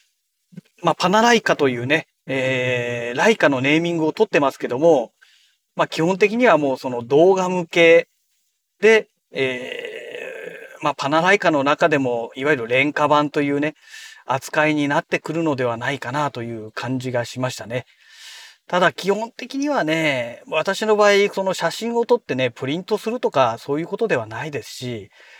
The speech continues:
本当にね、綺麗な画質で撮りたい場合は、あの、富士のね、ジーエフエックス百エスを使えばいいので、まあ、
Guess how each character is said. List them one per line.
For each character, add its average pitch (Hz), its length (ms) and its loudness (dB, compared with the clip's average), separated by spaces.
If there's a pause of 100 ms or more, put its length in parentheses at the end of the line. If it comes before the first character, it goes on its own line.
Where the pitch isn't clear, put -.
(120)
本 220 240 -2
当 262 180 -2
に 254 100 0
ね、 254 160 2
綺 - 200 -8
麗 233 160 2
な 147 140 2
画 127 160 -2
質 - 120 -14
で 143 140 -2
撮 - 120 -6
り 135 80 -6
た 175 140 2
い 147 60 0
場 113 120 -6
合 104 120 -10
は、 107 320 -6 (500)
あ 120 160 -6
の、 117 800 -10
富 226 140 0
士 156 100 -6
の 113 120 -8
ね、 135 180 -10
ジ 147 200 -4
ー 196 40 4
エ 196 40 0
フ 233 120 -2
エ - 20 -4
ッ - 40 -12
ク 208 100 -14
ス - 100 -18
百 - 260 -8
エ 185 80 0
ス - 120 -6
を 151 80 0
使 - 200 -4
え 151 60 -2
ば 110 120 -10
い 120 120 -8
い 151 60 -6
の 113 160 -10
で、 107 320 -10 (720)
ま 147 380 0
あ、 107 140 -14